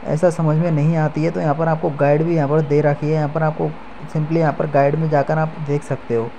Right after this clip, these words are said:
And आपके यहाँ पर guide में यहाँ पर आप step by step यहाँ पर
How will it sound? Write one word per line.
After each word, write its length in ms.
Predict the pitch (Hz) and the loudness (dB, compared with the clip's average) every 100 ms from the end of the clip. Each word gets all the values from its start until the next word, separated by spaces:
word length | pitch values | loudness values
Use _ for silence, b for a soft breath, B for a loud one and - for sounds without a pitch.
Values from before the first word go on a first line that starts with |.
| - - - - | -16 -16 -14 -4
And 120 | 151 | 0
आपके 240 | 165 160 | 0 0
यहाँ 960 | 180 180 - - - - - - - 160 | -4 -4 -14 -16 -16 -16 -16 -16 -2 0
पर 120 | 160 | 0
guide 340 | 151 151 151 160 | 2 4 4 4
में 120 | 170 | 0
यहाँ 120 | 160 | 0
पर 160 | 131 156 | 2 2
आप 180 | 156 160 - - 143 | 2 -2 -14 -10 -10
step 340 | - 170 160 | 0 0 4
by 160 | 156 156 | 4 2
step 300 | - 160 160 | 0 0 0
यहाँ 100 | 143 | 0
पर 140 | 156 | 0